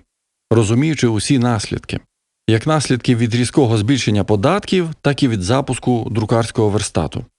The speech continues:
До речі, обидві історії будуть дуже болючі для економіки, що в перспективі зменшить надходження до бюджету,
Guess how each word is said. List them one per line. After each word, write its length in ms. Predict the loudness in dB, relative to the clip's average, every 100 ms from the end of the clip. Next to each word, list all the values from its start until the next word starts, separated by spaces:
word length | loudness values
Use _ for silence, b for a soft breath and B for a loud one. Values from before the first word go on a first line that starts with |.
| _
До 100 | 0
речі, 280 | 2 0 0
обидві 640 | 0 2 2 0 0 -2
історії 580 | -2 -2 0 0 2 0
будуть 380 | 0 0 0 0
дуже 260 | 0 0 2
болючі 500 | 2 2 0 0 0
для 140 | 0
економіки, 800 | 0 0 2 2 2 0 0 -2
що 220 | 0 0
в 60 | 0
перспективі 680 | -2 -2 -4 0 0 0
зменшить 600 | -2 0 0 0 -2 -2
надходження 640 | -2 -2 0 0 0 0 0
до 140 | 0
бюджету, 640 | -2 -2 0 0 0 -2